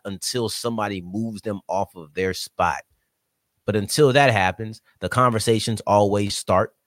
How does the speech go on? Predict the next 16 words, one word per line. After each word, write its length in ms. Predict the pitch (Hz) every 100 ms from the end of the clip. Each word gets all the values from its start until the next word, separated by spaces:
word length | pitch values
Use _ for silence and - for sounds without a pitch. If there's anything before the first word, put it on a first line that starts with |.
| _ _ _
with 220 | 110 113 -
who 240 | 120 110
is 260 | 92 90 95
at 220 | 95 78
number 480 | 78 76 80 73 - _ _ _ -
three. 260 | 80 - _ _ _ _ _ _ _ _ _ _ _ -
And 100 | 95
number 240 | 104 101
three 240 | 104 101 98
is 120 | 82
now 180 | 82 78
Alcorn, 640 | - 80 85 80 - 90 _ _ _
and 80 | 82
I 80 | 78
love 320 | 67 67 76
it. 140 | 85